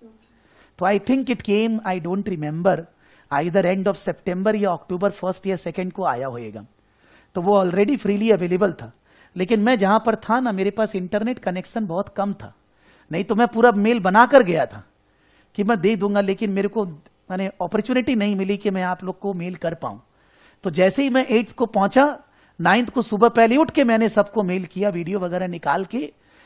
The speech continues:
Speaker 2: एट्थ को, कि भाई आप एक बार इसको पढ़ लीजिए।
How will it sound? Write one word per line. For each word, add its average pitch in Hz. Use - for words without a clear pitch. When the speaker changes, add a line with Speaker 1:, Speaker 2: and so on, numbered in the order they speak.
Speaker 2:
एट्थ 185
को, 214
कि 208
भाई 185
आप 185
एक 151
बार 180
इसको 110
पढ़ 147
लीजिए। 110